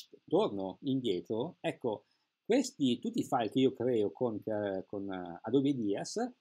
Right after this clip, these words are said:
al momento in cui sono abbonato a Creative Cloud, vengono registrati dove? Istantaneamente all'interno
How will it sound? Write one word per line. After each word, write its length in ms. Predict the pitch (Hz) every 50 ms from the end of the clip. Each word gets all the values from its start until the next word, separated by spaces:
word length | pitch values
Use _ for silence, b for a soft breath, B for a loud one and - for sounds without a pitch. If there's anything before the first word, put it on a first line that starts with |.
| _ _ _ _ _ - -
al 240 | 104 98 95 95
momento 420 | 92 92 101 107 131 160 165 165 160
in 100 | 156 151
cui 300 | 151 165 156 131 113 -
sono 180 | - 135 120
abbonato 360 | 107 113 117 131 151 160 - 143
a 20 |
Creative 300 | 135 170 180 175 226 214
Cloud, 520 | - 202 220 233 240 254 285 269 285 220
vengono 480 | 139 131 139 147 156 170 190 214 247 254
registrati 640 | 190 135 - 165 190 - - 170 160 151 - 208 185 170
dove? 560 | 202 196 175 170 151 151 185 208 254 269 240
Istantaneamente 1040 | - - 143 - 180 165 139 - 135 135 131 120 107 101 104 104 _ 156 175 240 240 -
all'interno 1000 | - 120 131 156 220 269 269 - - 190 170 165 170 165 170 175 190 214 254 262